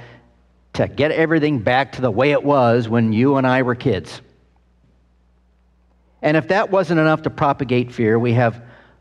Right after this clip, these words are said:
the prophets of doom in the church as well. And I'm talking the Christian church with the big C. Membership worldwide is declining. Churches are closing.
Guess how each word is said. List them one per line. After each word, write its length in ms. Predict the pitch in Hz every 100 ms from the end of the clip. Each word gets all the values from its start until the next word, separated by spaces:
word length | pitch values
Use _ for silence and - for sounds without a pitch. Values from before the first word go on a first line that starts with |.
| _
the 80 | 143
prophets 480 | 123 175 175 175 -
of 140 | 127
doom 260 | 131 120 135
in 100 | 151
the 80 |
church 460 | 170 - 233 101 -
as 100 | 139
well. 420 | 160 175 101 82 - _ _ -
And 120 | 139 139
I'm 140 | 156
talking 440 | 165 156 156 131
the 100 | 120
Christian 580 | 120 - 170 160 - 110
church 380 | - 107 90 -
with 100 | 127
the 80 | 107
big 240 | 101 120
C. 400 | - - 90 69 - _ _ _ _ _ _ _ _ _ _ _ _ _ _ -
Membership 540 | 135 147 139 156 139
worldwide 640 | 127 131 131 135 151 131 120
is 80 |
declining. 840 | - 123 - 120 117 117 117 113 117 - - _ _ _
Churches 440 | - 170 165 165 143
are 80 |
closing. 800 | 147 - 143 147 135 143 139 135